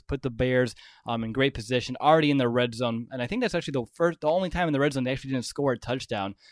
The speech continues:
when they had to settle for that field goal after returning that ball to the fifteen. But of course, before then, he had the touchdown earlier in this game as well. So for me, Tariq Cohen, uh, yeah, he did, um, end up stepping out of bounds a little short, forcing the Bears to settle for that field goal. But to get there,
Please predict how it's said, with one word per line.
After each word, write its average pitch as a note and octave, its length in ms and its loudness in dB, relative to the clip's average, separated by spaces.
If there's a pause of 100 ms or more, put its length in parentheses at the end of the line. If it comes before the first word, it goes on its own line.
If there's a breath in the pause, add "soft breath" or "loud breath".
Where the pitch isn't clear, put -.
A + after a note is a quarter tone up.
when C3+ 100 -6
they B2+ 80 0
had C3 60 2
to B2 80 0
settle C#3+ 220 2
for C#3 100 -6
that A2+ 160 -2
field D3 220 2
goal B2 140 4
after B2 220 -2
returning C3 340 -4
that A#2+ 100 -4
ball B2 140 2
to A#2+ 60 -4
the G#2 80 -10
fifteen. B2 640 -6 (340 soft breath)
But - 80 -4
of A#2+ 140 -4
course, E3 240 2
before D#3 340 2
then, C#3 160 2
he B2+ 60 0
had C3 100 0
the A#2+ 80 -8
touchdown C3 380 -2
earlier D#3+ 320 6
in C#3 80 6
this B2+ 140 0
game C3 200 0
as A2 140 -4
well. A2+ 240 0
So A2 100 -14
for A#2 120 -10
me, D3 180 2
Tariq C#3 280 -4
Cohen, B2+ 380 -2 (380 soft breath)
uh, A2 280 0
yeah, C3+ 360 2
he C3 180 -8
did, C3+ 400 0
um, A#2 260 -2
end C3 200 2
up A#2+ 120 2 (100)
stepping C3+ 340 -2
out B2+ 80 2
of A#2 60 -4
bounds B2 300 0
a A#2+ 60 -8
little B2 120 -4
short, B2 440 -2
forcing E3 380 2
the B2 80 -2
Bears A#2 240 0
to A2 60 -14
settle A2+ 220 -2
for A#2 120 -8
that G#2+ 160 -6
field A#2 160 -8
goal. A2+ 100 -4
But A#2 140 -6
to C#3 80 -4
get F3 260 -2
there, C3 300 2